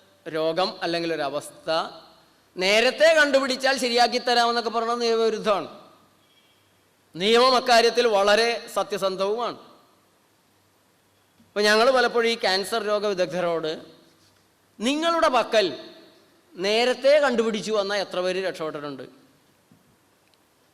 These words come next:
നിങ്ങളുടെ പക്കൽ ക്യാൻസറിന് ചികിത്സയ്ക്ക് വന്ന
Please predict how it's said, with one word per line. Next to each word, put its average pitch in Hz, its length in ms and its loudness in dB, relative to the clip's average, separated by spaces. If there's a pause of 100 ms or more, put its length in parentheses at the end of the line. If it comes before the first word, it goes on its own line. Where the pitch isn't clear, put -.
(1400)
നിങ്ങളുടെ 294 380 6
പക്കൽ 269 240 2
ക്യാൻസറിന് 269 680 0
ചികിത്സയ്ക്ക് 226 460 -2
വന്ന 240 640 0